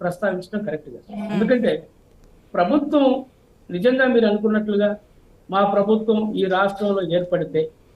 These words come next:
Speaker 2: మ్మ్.
Speaker 1: మేము తప్పనిసరిగా మంచి
Speaker 2: మేము
Speaker 1: చెడుని
Speaker 2: అనుకున్నట్లు
Speaker 1: వేరు
Speaker 2: కాదు,
Speaker 1: చేస్తాం.
Speaker 2: ప్రజలు అనుకుంటే గనుక.
Speaker 1: అవు-, అవునవును, ప్రజలు
Speaker 2: మ్మ్.
Speaker 1: ఏ విధంగా అయినా సరే ఇప్పుడు అనుకుంటా ఉన్నారు.
Speaker 2: మ్మ్.
Speaker 1: ఎందుకంటే మ-, ఏదో అంటారు సామెత, రాయలసీమ ప్రాంతంలో కడప జిల్లాలో ఒక సామెత ఉంది,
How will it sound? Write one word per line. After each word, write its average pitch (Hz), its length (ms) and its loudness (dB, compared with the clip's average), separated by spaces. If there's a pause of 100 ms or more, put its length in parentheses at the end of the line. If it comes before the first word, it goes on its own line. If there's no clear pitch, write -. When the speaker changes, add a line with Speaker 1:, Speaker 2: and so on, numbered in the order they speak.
(120)
Speaker 2:
మ్మ్. 190 480 -12
Speaker 1:
మేము 220 300 0
తప్పనిసరిగా 214 800 0 (280)
మంచి 247 180 4
Speaker 2:
మేము 294 100 6
Speaker 1:
చెడుని 381 140 6
Speaker 2:
అనుకున్నట్లు 254 380 4
Speaker 1:
వేరు 202 120 6
Speaker 2:
కాదు, 254 120 8
Speaker 1:
చేస్తాం. 208 200 2
Speaker 2:
ప్రజలు 226 320 4
అనుకుంటే 370 600 2
గనుక. 320 240 2 (1900)
Speaker 1:
అవు-, 339 160 2
అవునవును, 285 520 2
ప్రజలు 277 380 2
Speaker 2:
మ్మ్. 285 100 6
Speaker 1:
ఏ 277 200 6
విధంగా 294 260 6
అయినా 285 240 6
సరే 285 200 6
ఇప్పుడు 285 180 4
అనుకుంటా 277 480 4
ఉన్నారు. 277 460 4 (120)
Speaker 2:
మ్మ్. 220 100 -4
Speaker 1:
ఎందుకంటే 269 720 4 (360)
మ-, 247 280 4
ఏదో 240 140 10
అంటారు 269 260 4
సామెత, 262 320 4
రాయలసీమ 269 600 6
ప్రాంతంలో 240 460 4
కడప 233 300 2
జిల్లాలో 240 260 6
ఒక 208 60 4
సామెత 208 340 2
ఉంది, 170 240 -2